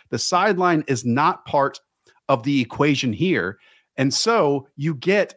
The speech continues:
lead blockers forming a wedge of Travis Kelce and Byron Pringle.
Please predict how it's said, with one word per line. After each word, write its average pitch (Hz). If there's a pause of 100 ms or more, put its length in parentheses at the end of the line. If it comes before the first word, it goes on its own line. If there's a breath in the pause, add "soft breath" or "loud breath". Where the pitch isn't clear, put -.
lead 180
blockers 139 (160)
forming 240
a 202
wedge 127 (200)
of 113
Travis 180
Kelce 151 (240 soft breath)
and 107
Byron 151
Pringle. 113